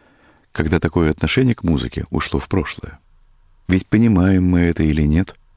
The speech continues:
но звуковые волны так или иначе пронизывают всю структуру мира, взаимодействуют с нашей психикой и нашим сознанием.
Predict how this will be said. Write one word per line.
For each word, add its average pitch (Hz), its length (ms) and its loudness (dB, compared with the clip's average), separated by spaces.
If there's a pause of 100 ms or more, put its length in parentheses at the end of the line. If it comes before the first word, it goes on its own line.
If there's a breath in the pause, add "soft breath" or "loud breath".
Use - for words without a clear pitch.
но 95 180 4
звуковые 110 520 2
волны 139 400 2 (180)
так 117 220 2
или 110 160 2
иначе 123 260 2
пронизывают 113 600 2
всю 127 140 -2
структуру 131 440 -2
мира, 107 360 2 (600)
взаимодействуют 101 760 2
с - 60 -4
нашей 113 240 0
психикой - 540 -2
и 87 160 -4
нашим 87 260 0
сознанием. 78 600 -2